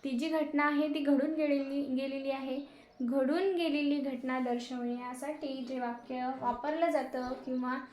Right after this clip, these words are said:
बोललं जातं ते म्हणजेच भूतकाळात असलेलं वाक्य. म्हणून या ठिकाणीचा काळ कोणता?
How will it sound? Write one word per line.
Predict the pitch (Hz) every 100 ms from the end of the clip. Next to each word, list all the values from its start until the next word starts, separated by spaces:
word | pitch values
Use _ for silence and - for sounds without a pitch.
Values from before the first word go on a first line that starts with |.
| - 220 247
बोललं | 269 294 339 339
जातं | 277 277 240 247 - - - 320
ते | 339
म्हणजेच | 320 277 262 262 247
भूतकाळात | 262 - 247 247 208 220 226 - 254
असलेलं | 254 247 233 233 302
वाक्य. | 311 311 226
म्हणून | 220 247 262 269 254
या | 240
ठिकाणीचा | 247 240 240 247 247 - 254
काळ | 262 233 240
कोणता? | 254 262 - 320